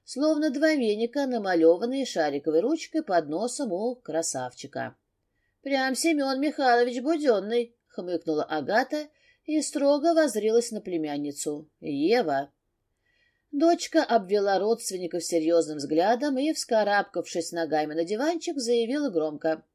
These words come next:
«Мама сказала, это злой король, а у злых всегда усы». «Тут и не поспоришь»,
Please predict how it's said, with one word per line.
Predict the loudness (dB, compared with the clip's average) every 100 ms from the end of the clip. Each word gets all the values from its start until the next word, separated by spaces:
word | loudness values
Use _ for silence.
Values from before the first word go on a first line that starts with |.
| _ _ _
«Мама | -4 -2 -2
сказала, | -2 0 0 2 2
это | 2 2 -2
злой | -2 -2
король, | 2 2 4 2 0 _ _ _
а | 4 6
у | 6
злых | 2 2 0
всегда | -2 -2 2 4
усы». | 2 0 -4 -4 -6 _ _ _ _ _ _
«Тут | -4 -2 0
и |
не | -2 0
поспоришь», | -2 -2 -2 0 0 -2 -8